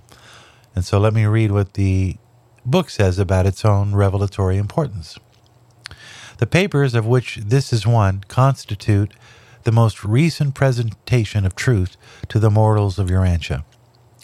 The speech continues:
These papers differ from all previous revelations, for they are not the work of a single universe personality, but a composite presentation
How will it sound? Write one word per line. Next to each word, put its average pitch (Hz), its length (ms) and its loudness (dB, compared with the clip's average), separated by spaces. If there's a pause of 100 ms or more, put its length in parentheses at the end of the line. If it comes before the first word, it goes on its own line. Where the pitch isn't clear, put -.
(400)
These 190 180 2
papers 127 420 0
differ 107 400 0
from 104 200 -2
all 117 240 4
previous 117 580 0
revelations, 98 760 0 (800)
for 101 240 0
they 107 140 2
are 104 80 2
not 127 240 2
the 117 80 2
work 110 300 0
of 90 120 -4
a 90 40 2
single 127 400 2
universe 107 420 2
personality, 104 840 0 (580)
but 113 100 2
a 113 80 2
composite 143 680 -2
presentation 110 800 -4